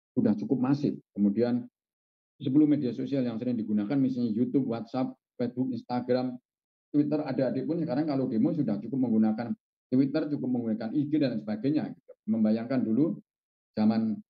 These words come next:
eh, eh, misalnya reformasi dan sebagainya, dengan itu saja ternyata bisa menyatukan ide dan gagasan ketika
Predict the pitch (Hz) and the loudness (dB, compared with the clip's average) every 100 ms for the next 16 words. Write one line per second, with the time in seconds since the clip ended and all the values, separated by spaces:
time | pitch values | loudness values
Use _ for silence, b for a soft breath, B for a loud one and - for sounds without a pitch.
0 | _ _ _ _ _ _ _ 92 92 92 | _ _ _ _ _ _ _ -4 -4 -4
1 | 90 87 _ _ _ _ 95 95 101 104 | -8 -12 _ _ _ _ -2 2 2 2
2 | 101 101 104 110 120 127 135 117 104 107 | 2 2 0 2 0 0 0 2 2 0
3 | 101 107 131 165 - - _ _ _ _ | 0 2 4 2 -4 -14 _ _ _ _
4 | 107 123 127 123 127 110 160 143 127 143 | -2 0 0 -2 -2 0 -2 -2 -2 -4
5 | 175 120 117 120 110 120 135 131 117 104 | -4 -6 -4 -4 -4 -2 -2 0 0 0
6 | 98 98 101 104 143 131 110 - 107 110 | 0 -4 -4 0 0 0 -2 -6 -6 -4
7 | 113 139 147 | -2 0 -2